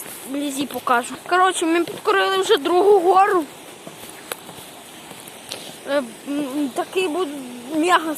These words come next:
сильний дощ, м, світло пропало, інтернет пропав, от і в ме-, мене відключилася, е, камера, і я не зміг далі знімати.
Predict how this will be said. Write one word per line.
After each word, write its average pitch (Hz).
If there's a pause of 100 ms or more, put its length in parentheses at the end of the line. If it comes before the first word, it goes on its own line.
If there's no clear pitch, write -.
сильний 285
дощ, 330
м, 269 (560)
світло 359
пропало, 277
інтернет 294
пропав, 302
от 311
і 330
в 311
ме-, 294
мене 302
відключилася, 302 (680)
е, 214 (120)
камера, 311
і 277
я 277
не 277
зміг 277
далі 269 (240)
знімати. 247